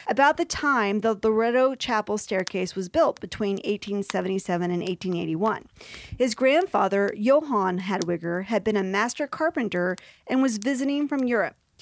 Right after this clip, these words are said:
Oscar even found a drawing of a spiral staircase that had thirty-three steps among his grandfather's things. So there are a few people who are trying to lay claim to the person who built the staircase. In eighteen eighty-seven, another architect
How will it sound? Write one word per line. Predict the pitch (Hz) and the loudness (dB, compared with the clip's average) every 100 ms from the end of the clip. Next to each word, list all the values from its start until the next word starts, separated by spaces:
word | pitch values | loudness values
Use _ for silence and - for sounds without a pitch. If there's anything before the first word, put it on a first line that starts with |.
| - - - - | -20 -20 -14 -2
Oscar | 247 269 320 | 0 0 -2
even | 254 262 | 0 -2
found | 269 233 233 | -2 0 0
a | 240 | -2
drawing | - 185 185 196 202 | -2 0 2 2 -2
of | 180 | -4
a | 196 | -4
spiral | - - 190 214 254 | -4 0 0 2 -2
staircase | - 208 214 - 160 151 - - - - | -2 -2 -2 -4 -8 -8 -14 -16 -16 -4
that | 220 | 0
had | 226 233 - | 2 0 0
thirty-three | 254 269 320 - 262 | 0 0 -6 -6 -4
steps | 247 - 202 - - | -4 0 0 -2 -4
among | 214 214 226 | 0 2 2
his | 240 | 0
grandfather's | - 196 190 175 180 180 180 | -2 -2 -2 -2 -2 0 -4
things. | - 330 233 - - - - - | -4 -6 -6 -10 -18 -18 -20 -16
So | - 269 | -8 0
there | 294 311 | 4 4
are | 320 | 4
a | 339 | 2
few | - 320 | 0 -2
people | 392 339 339 202 202 | 0 0 -2 0 0
who | 202 226 | 0 -2
are | 220 | -2
trying | - 233 226 | 0 0 0
to | |
lay | 196 208 | 0 -2
claim | 202 - 226 190 180 | -2 -4 -2 0 -2
to | 185 | -2
the | 185 _ - | -4 _ -4
person | 247 226 202 | -2 0 0
who | 190 | -2
built | 190 180 | -2 -4
the | 160 | -6
staircase. | - 185 - - - - - - - - - - _ | -8 -8 -8 -12 -14 -14 -20 -16 -14 -16 -16 -18 _
In | - 262 | -2 0
eighteen | 269 302 339 | 0 0 0
eighty-seven, | 277 254 233 - 277 247 202 185 190 | 0 0 -2 0 0 2 0 -2 -4
another | - 226 233 247 302 | 0 2 2 4 2
architect | - 226 208 - 190 190 | 2 0 -4 -4 -4 -4